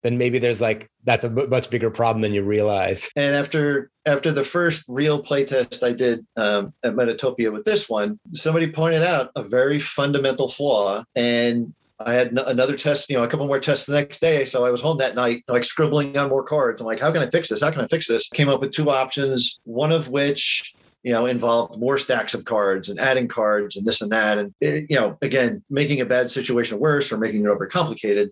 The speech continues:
Speaker 2: The alternative was that leak card. So I did add a couple cards to the game, but kept only a certain number of stacks, took care of that problem that they pointed out. So, yeah, so I can't emphasize the importance of having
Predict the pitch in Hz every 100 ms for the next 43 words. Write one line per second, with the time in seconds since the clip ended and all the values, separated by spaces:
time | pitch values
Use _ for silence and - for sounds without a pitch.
0 | - 120 120 139 139 165 156 131 123 113
1 | 110 117 117 113 107 104 98 - - 117
2 | 107 - 120 156 - - 110 101 101 110
3 | - - 110 107 107 139 143 143 110 117
4 | 113 107 - _ - - 170 165 131 110
5 | 104 - 104 101 104 98 104 101 - -
6 | 113 - - 151 120 - - - 127 135
7 | 120 131 120 110 120 - 156 147 151 -
8 | - - _ _ - 156 147 131 113 101
9 | 139 135 135 131 123 123 120 127 113 113
10 | 110 110 - - 123 120 104 110 107 127
11 | 120 - 123 120 123 113 113 110 - -
12 | 113 107 95 113 - 120 110 104 - 107
13 | 101 117 110 104 98 95